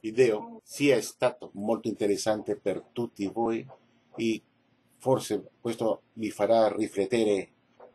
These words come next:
abbastanza per voi giudicare a questa organizzazione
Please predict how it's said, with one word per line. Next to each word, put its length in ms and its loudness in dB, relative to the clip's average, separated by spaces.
abbastanza 920 0
per 380 8
voi 420 8
giudicare 580 4
a 60 2
questa 300 2
organizzazione 760 2